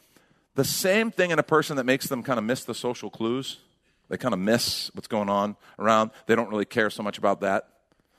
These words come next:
I wonder if that also makes them a little more open to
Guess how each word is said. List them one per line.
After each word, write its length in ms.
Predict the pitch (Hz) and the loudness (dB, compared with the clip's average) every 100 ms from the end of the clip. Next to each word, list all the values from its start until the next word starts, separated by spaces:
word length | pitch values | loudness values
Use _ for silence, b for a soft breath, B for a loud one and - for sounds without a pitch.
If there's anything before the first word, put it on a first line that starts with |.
| _ - | _ -4
I 60 | |
wonder 260 | 113 139 143 | -2 0 0
if 80 | 123 | 0
that 140 | 117 | 0
also 340 | - 117 - 98 | 2 0 0 -2
makes 300 | 98 95 - | -2 -4 -4
them 260 | 101 92 B - | -2 -2 B -4
a 60 | |
little 300 | 92 95 107 | 0 2 2
more 220 | 107 98 92 | 0 -2 -4
open 360 | 92 95 92 85 | -4 -6 -8 -4
to 160 | 92 | -4